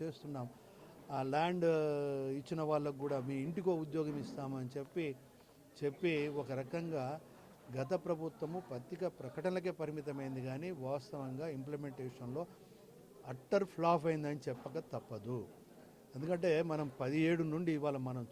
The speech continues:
చూస్తే ఈరోజు మనము ఇరవై మూడు వరకు చూస్తే almost all ఏడు సంవత్సరాలు అయింది. అంటే ఏడు సంవత్సరాలు అయినా కూడా ఒక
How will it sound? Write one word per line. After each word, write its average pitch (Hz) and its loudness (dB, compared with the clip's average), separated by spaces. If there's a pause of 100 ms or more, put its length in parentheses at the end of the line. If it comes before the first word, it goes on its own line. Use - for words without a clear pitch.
(100)
చూస్తే 185 -6 (640)
ఈరోజు 175 6
మనము 165 0
ఇరవై 143 4
మూడు 151 2
వరకు 135 -2 (120)
చూస్తే 175 -4 (600)
almost 170 2 (120)
all 165 0
ఏడు 175 6
సంవత్సరాలు 160 2
అయింది. 120 -2 (560)
అంటే 139 -2
ఏడు 175 6
సంవత్సరాలు 170 2
అయినా 160 0
కూడా 147 2
ఒక 180 -6